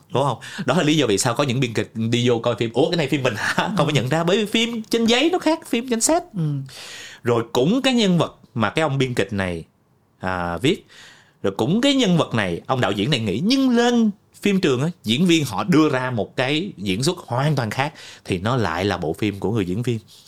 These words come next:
Speaker 1: Rồi xong rồi, đúng không? Sẽ có một bộ phim ở trong khán giả.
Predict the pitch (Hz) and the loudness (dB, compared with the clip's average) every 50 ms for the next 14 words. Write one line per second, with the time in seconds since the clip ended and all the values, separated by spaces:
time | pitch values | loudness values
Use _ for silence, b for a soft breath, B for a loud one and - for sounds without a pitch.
0 | B B B - 113 110 - - 170 175 175 175 139 139 160 185 226 220 - - | B B B -4 -2 0 2 2 2 4 4 2 2 2 4 4 4 4 4 2
1 | B B B B B B B B B B B B _ _ - - - - 98 110 | B B B B B B B B B B B B _ _ -4 -2 0 0 0 0
2 | 131 147 160 190 165 131 - 101 90 90 98 - 131 120 113 104 107 - _ _ | 0 0 0 0 0 0 0 0 0 0 0 0 0 -2 -2 -4 -10 -14 _ _
3 | _ _ _ _ - 87 98 - 107 98 - 120 127 123 101 73 78 90 | _ _ _ _ -10 -8 -6 -6 -6 -6 -4 -4 -4 -2 -4 -4 -6 -10